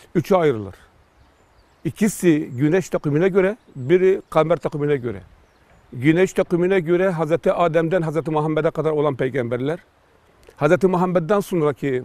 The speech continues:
kutsal, e, kutladığımız kutsal günler kamer ayına göre. Maksat da bu kutsal günler birbirlerini ziyaret etsinler diye.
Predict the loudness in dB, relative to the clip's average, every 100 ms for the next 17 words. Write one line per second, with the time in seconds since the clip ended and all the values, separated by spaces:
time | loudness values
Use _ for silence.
0 | -6 -8 -4 -4 -4 -8 -8 -8 -4 -2
1 | 0 0 0 -2 -4 2 2 2 0 2
2 | -2 -6 _ -20 _ 4 6 4 2 -2
3 | 0 0 -2 -10 -14 _ _ _ _ _
4 | _ _ _ _ 0 0 4 0 0 2
5 | 2 2 -6 -20 _ -20 _ -2 0 0
6 | 2 2 2 2 0 0 -2 0 2 2
7 | 2 -2 0 0 2 -2 -4 -2 -2 -4
8 | -10